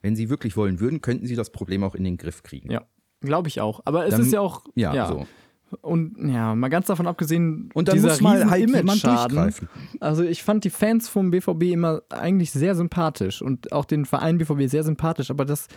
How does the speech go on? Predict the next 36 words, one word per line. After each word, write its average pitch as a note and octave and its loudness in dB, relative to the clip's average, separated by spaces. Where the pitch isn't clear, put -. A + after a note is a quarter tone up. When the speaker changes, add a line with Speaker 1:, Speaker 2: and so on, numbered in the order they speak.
Speaker 2:
das, C#3 0
da D3 -2
schäme A3 0
ich A3+ 0
mich G#3+ 2
wirklich F#3+ 0
selber, F3+ 0
äh, D#3+ 0
f-, - -12
für, E3 0
also C3+ -4
ich E3+ -4
sympathisiere C#3+ 0
ja A#2 0
auch - -2
mit C3 -2
dem B2 2
B B2 0
V B2+ -2
B, B2+ -2
ich A#2+ -4
bin C3 -2
kein C3 -2
Fußballfan G#2+ -2
allgemein, A2+ 0
aber A2+ -2
wenn, D#3 0
dann C#3 0
würde C#3 -2
ich C#3 -4
auch C3+ -2
den C3+ -2
B C3 -2
V C3 -2
B D#3+ 2
anfeuern. A#2+ -2